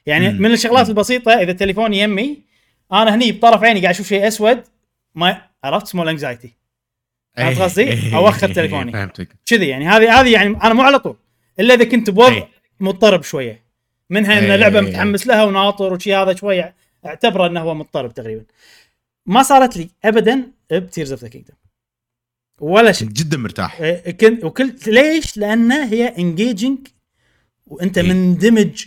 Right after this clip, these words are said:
Speaker 1: مية بالمية. يعني،
Speaker 2: مم.
Speaker 1: هذا
Speaker 2: مم.
Speaker 1: أنا
Speaker 2: مم.
Speaker 1: آخذه كمقياس، اللعبة ش-، كثر شادة انتباه، انتباهك.
Speaker 2: إيه.
Speaker 1: إنه مستحيل شيء يسوي لك ديستراكشن منها.
Speaker 2: صح.
Speaker 1: نفس شعور مثلًا مو-،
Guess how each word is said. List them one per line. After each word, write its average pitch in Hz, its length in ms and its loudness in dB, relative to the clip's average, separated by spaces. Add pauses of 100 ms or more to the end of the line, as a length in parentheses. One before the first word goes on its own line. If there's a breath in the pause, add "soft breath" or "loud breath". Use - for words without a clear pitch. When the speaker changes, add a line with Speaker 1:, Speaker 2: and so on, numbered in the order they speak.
Speaker 1:
مية 214 240 0
بالمية. 214 760 -2 (580)
يعني، 160 200 0
Speaker 2:
مم. 196 60 2
Speaker 1:
هذا 220 240 6
Speaker 2:
مم. 214 60 6
Speaker 1:
أنا 208 200 4
Speaker 2:
مم. 196 60 2
Speaker 1:
آخذه 214 260 2
كمقياس، 190 640 2
اللعبة 185 300 0
ش-، 175 180 -10
كثر 269 420 0 (320)
شادة 208 480 2
انتباه، 175 380 -4 (140)
انتباهك. 135 640 -10 (240)
Speaker 2:
إيه. 90 260 -6
Speaker 1:
إنه 156 100 -6
مستحيل 202 480 -2
شيء 254 120 0
يسوي 226 240 2
لك 214 80 2
ديستراكشن 175 500 -8
منها. 117 300 -12 (880)
Speaker 2:
صح. - 320 -14 (240)
Speaker 1:
نفس 214 240 -2
شعور 208 200 0
مثلًا 165 480 -4
مو-، 170 180 -6